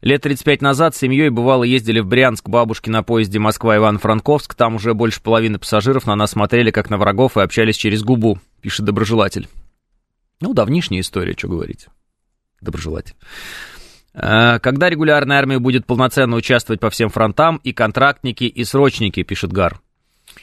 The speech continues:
Э, сложно сказать, Гар, когда потребуется, и если потребуется, будет.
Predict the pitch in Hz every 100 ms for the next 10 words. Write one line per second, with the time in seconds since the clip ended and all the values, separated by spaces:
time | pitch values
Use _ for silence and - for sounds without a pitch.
0 | - _ - 104 107 110 104 90 - -
1 | - _ _ _ _ _ _ - 131 117
2 | 117 120 117 151 139 120 - 113 117 131
3 | 120 135 156 143 117 - 110 107 - 101
4 | 101 104 95 90 - 92 98 104 92 -